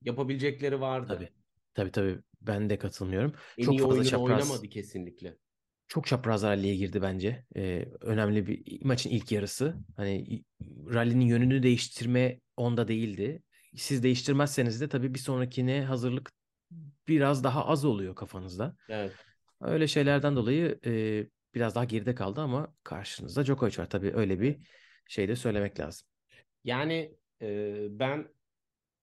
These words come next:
Speaker 1: hani burada Tony Nadal söylemişti sanırım. "Şu anda turdaki en komple oyuncu Djokovic." diye. E, hakikaten böyle maça gireceğin zaman nereye, e, nerenin üzerine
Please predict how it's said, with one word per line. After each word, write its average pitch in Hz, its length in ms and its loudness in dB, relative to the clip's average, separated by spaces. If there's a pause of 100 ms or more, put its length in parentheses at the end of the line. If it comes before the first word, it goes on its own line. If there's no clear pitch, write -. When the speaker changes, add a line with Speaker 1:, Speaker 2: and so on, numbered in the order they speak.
(300)
Speaker 1:
hani 120 360 -2
burada 127 440 -2
Tony 123 280 0
Nadal 123 260 0
söylemişti 104 480 -6
sanırım. 104 380 -4
"Şu 127 140 -6
anda 120 240 -2
turdaki 120 520 -6
en 135 220 2
komple 123 400 4
oyuncu 110 360 0
Djokovic." 113 480 0 (120)
diye. 104 360 0 (460)
E, 101 160 2
hakikaten 135 880 0 (280)
böyle 127 280 6
maça 131 520 2 (320)
gireceğin 131 500 4
zaman 135 480 0 (600)
nereye, 151 600 4 (220)
e, 117 360 -4
nerenin 147 640 4
üzerine 120 800 0